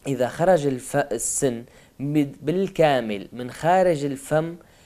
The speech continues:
وكان سن لبني، لا نقوم بإعادته،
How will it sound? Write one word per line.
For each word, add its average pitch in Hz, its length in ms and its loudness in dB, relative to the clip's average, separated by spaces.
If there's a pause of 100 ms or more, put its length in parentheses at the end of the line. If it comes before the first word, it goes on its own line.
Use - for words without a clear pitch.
(640)
وكان 135 500 4
سن 190 320 0
لبني، 165 540 2 (560)
لا 190 460 6 (280)
نقوم 170 560 -2
بإعادته، 127 720 0